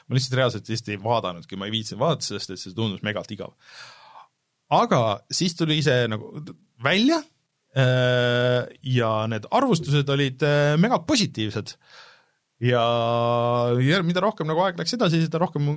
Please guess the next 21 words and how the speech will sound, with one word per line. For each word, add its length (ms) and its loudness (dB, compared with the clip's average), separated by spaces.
kuulsin 280 0
nagu, 140 0
et 100 -2
see 80 -4
pidi 300 -2
tegelikult 260 -4
nagu 120 -2
väga 180 2
hea 180 2
mäng 300 4
olema 340 2
ja 200 2
ma 180 4
läksin 240 0
sinna 180 0
orki 380 -2
ja 100 4
ma 140 0
ostsin 180 -6
selle 140 2
ära. 140 4